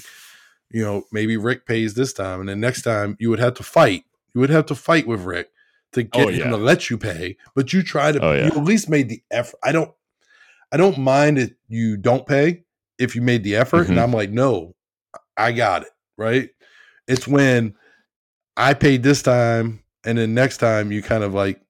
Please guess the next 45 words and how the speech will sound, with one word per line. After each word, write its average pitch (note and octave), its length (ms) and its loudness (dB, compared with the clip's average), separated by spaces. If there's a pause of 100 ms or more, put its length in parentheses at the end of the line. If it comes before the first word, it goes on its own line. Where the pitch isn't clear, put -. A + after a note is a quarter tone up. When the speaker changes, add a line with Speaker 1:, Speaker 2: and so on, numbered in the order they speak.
Speaker 1:
seem A2+ 200 -6
like G#2+ 220 -4
you G#2+ 60 -6
might G2+ 180 -4
be F#2+ 120 -6
expecting F2+ 720 -6
me F2+ 100 -6
to F2 80 -8
pay. F2 400 -6
Then D#3 340 2
now D3 200 0
we B2 100 -4
have A2+ 160 -4
a - 40 -8
little A2+ 140 -8
bit G#2 200 -10
more A2 180 -6
of G#2 80 -6
an G2+ 140 -4
issue. G2 480 -10 (580)
You A#2 120 -2
Speaker 2:
Yeah, A2+ 80 4
Speaker 1:
know? F2 160 0
Speaker 2:
yeah, F2 220 -4
yeah. - 60 -12 (300)
Speaker 1:
But F3 160 2
yeah, A#3+ 80 2
Speaker 2:
Yeah, C#3+ 100 4
that's C3+ 80 2
Speaker 1:
it's D3+ 120 0
Speaker 2:
an D#3+ 80 2
Speaker 1:
nothing C#3+ 200 2
wrong B2+ 220 0
with - 40 0
Speaker 2:
uncomfortable A2+ 60 4 (120)
Speaker 1:
that. - 80 -
Speaker 2:
situation. F#2+ 440 0 (220)
Speaker 1:
It B2+ 160 4
is A#2+ 160 0
Speaker 2:
<laughs> - 20 -16
Very. A2+ 440 2
Speaker 1:
weird. D#2 140 -12
Yeah. A#2 320 0 (280)
Speaker 2:
Yeah, E2+ 160 -8 (160)
yeah. F2+ 140 -4